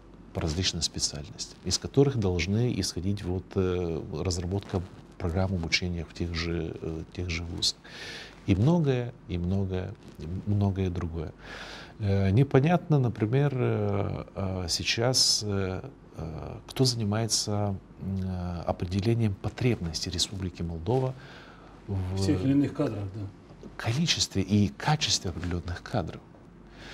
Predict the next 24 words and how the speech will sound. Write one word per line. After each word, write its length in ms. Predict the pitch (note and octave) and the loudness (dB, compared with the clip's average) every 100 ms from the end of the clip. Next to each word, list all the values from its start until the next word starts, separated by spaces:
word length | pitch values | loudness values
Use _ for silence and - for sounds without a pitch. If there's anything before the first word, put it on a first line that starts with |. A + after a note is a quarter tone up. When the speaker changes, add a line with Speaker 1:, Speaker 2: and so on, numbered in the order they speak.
| - - - - - | -16 -18 -20 -18 0
Speaker 1:
Э, 460 | F#2 F2 E2+ D#2+ D#2+ | 2 4 2 -2 0
когда-то 720 | - E2 C#3+ G3 B2+ G#2+ F#2+ | 2 4 4 6 6 6 2
была 300 | F2 F#2 A#2 | -2 0 2
целая 340 | D3 C3 C3 A#2 | 2 0 0 0
система, 460 | - F#2+ - E2 D2 - - - | 0 0 -2 -6 -10 -16 -20 -14
которую 460 | - C3+ D3 A#2+ | 2 4 6 4
люди 320 | E2+ B2+ C3 A#2 | 4 2 2 0
исследовали. 580 | - F#2+ F2 D#2+ - - - | -2 -2 -4 -4 -10 -12 -8
Например, 340 | E2+ F#2 C3 C3 - - - | -2 2 2 2 -8 -16 -4
какая 340 | G2 - C3+ | -2 4 4
потребность 560 | B2+ G2 G#2+ G#2 F#2 F2+ | 4 0 2 2 0 -2
у 60 | F#2+ | 0
нас 180 | F#2 | -2
будет 480 | D#2+ A2+ B2 - - | 0 4 4 4 -6
в, 680 | E2 D#2 D#2+ E2 D#2+ D#2+ D#2 | -6 -4 -4 -4 -4 -6 -6
в 20 | |
учителях, 640 | E2 - - E2+ G#2+ A2+ - - - - | -2 -2 0 2 4 4 0 -8 -10 -8
врач-, 280 | D#2 - F#2 | -2 0 0
э, 220 | G#2 F#2 | 2 0
врачах, 640 | E2+ F2 - - B2 A#2 - | 2 0 0 2 0 -2 -6
э, 480 | F#2+ F2 E2 F2 F2 | -4 -2 -2 -4 -6
через 280 | - E2 D#2 | -4 -4 -4
пять-десять 680 | - G#2 F2+ E2+ F#2 - - | 0 2 2 -2 -2 -4 -6
лет. 200 | - | -10